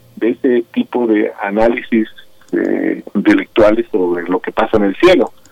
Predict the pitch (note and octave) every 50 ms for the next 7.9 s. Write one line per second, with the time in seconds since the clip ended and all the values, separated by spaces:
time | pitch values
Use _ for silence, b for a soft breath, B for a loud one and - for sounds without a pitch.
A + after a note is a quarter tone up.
0 | b b b b b b b b - A#2 A#2 A#2 A#2 A#2 B2+ D3+ D#3 D#3 D#3+ D#3+
1 | D#3 D3 C3+ A#2 - - G#2+ G#2 - - - - - - - B2 C3 C#3 C#3+ -
2 | C#3+ B2+ C3 C3+ C#3 C#3 C3+ C3 A#2+ _ _ _ _ - G#2+ G#2 G#2+ G2+ - _
3 | _ _ - G#2 G#2 G2+ G2 G2 G#2 - - G#2 F2 - G2+ G#2 G2+ G2+ - -
4 | C3+ B2+ - A2 G2 F2+ F2 E2+ _ - F#2 F#2 F#2 G2+ G2+ A2 A2 G#2+ G#2 G#2
5 | - _ - - G#2+ G#2+ G2+ F#2 G#2 G#2 - A2+ - - G2+ G2 F#2+ G#2 G#2 G#2
6 | G2+ G2 F#2+ - - F3 D#3+ D#2+ _ _ _ _ _ - A#2 B2 A#2+ A#2 - A2+
7 | G2+ F#2+ F#2 - - - - G#2+ A#2+ A#2+ - D3+ C#3+ C3 B2 C3 C#3